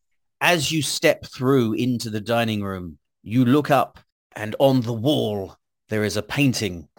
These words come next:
of the dining room. Standing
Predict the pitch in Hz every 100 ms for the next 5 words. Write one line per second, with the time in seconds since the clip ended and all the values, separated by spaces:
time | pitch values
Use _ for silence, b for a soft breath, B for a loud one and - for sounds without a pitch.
0 | _ _ 113 90 101 123 120 120 104 98
1 | 92 85 - _ _ _ - - - -
2 | 160 170 147 131 113 92 85 82